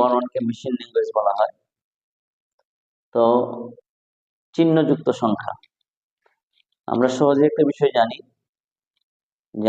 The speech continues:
আমরা সাধারণ গণিতে আমরা ধনাত্মক এবং ঋণাত্মক চিহ্ন, সংখ্যা ব্যবহার করার জন্য একটা চিহ্ন ব্যবহার করি। আমরা একটা চিহ্ন যদি ব্যবহার করি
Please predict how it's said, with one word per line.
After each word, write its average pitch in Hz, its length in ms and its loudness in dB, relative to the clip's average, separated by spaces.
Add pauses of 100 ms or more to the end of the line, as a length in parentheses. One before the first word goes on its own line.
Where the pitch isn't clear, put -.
আমরা 127 200 4 (880)
সাধারণ 123 560 0 (120)
গণিতে 151 340 2 (2000)
আমরা 113 280 2
ধনাত্মক 147 580 0 (140)
এবং 143 100 -2 (180)
ঋণাত্মক - 400 -2 (240)
চিহ্ন, 143 240 2 (520)
সংখ্যা 143 400 2
ব্যবহার 127 360 4
করার 123 280 2
জন্য 110 180 -16 (220)
একটা - 180 -12 (140)
চিহ্ন 165 220 0 (120)
ব্যবহার 113 340 4
করি। - 140 -16 (1160)
আমরা 123 180 0
একটা 127 140 -2 (100)
চিহ্ন 143 160 6 (160)
যদি 147 140 4 (100)
ব্যবহার 135 280 4
করি 147 160 -6